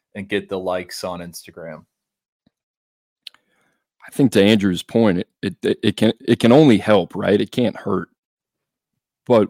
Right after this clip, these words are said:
Speaker 2: what makes it even cooler is that they're two and oh and they're winning. Right? It's a little bit of a diminished effect if they're one and one or they're oh and two. I think the fact they, they come out, they shock the world against T C U week one,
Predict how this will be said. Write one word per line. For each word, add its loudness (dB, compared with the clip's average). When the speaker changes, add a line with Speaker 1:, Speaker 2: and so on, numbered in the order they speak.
Speaker 2:
what 2
makes 2
it 2
even 0
cooler 2
is -8
that 2
they're -4
two 0
and 0
oh -4
and 0
they're 2
winning. -2
Right? 4
It's 0
a 0
little 4
bit 6
of 0
a -2
diminished 2
effect -2
if -8
they're 2
one 4
and 2
one 2
or -2
they're -2
oh 4
and -2
two. 0
I -2
think -2
the 0
fact 0
they, -2
they -2
come 2
out, 2
they -2
shock 0
the -8
world 2
against -6
T 0
C -6
U -2
week -4
one, -2